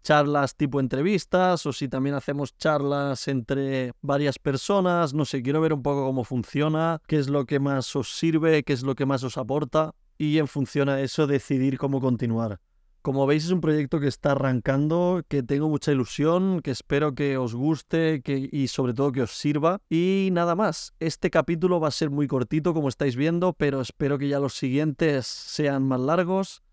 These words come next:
con más información y sobre todo si os gusta o si os parece buena idea dejar un comentario, nos podéis seguir en redes sociales, os podéis registrar en la página web,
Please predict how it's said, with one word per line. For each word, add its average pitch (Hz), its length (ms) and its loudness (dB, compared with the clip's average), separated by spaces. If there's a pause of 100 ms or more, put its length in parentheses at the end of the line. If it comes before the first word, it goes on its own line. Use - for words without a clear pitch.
(140)
con 131 140 -2
más 147 160 2
información 156 800 2
y 147 80 2
sobre 127 260 -2
todo 143 560 0 (600)
si 139 420 0
os 131 180 0
gusta 165 480 0
o 143 60 0
si 143 140 -4
os 127 100 -4
parece 139 320 0
buena 143 240 0
idea 143 320 0
dejar 139 260 -2
un 147 80 -2
comentario, 160 800 0 (100)
nos 135 160 -4
podéis 143 240 0
seguir 151 240 0
en 139 100 -2
redes 139 200 -2
sociales, 160 1000 0 (360)
os 160 160 -6
podéis 139 260 2
registrar 139 380 0
en 135 80 0
la 135 80 -2
página 127 360 -2
web, 165 320 2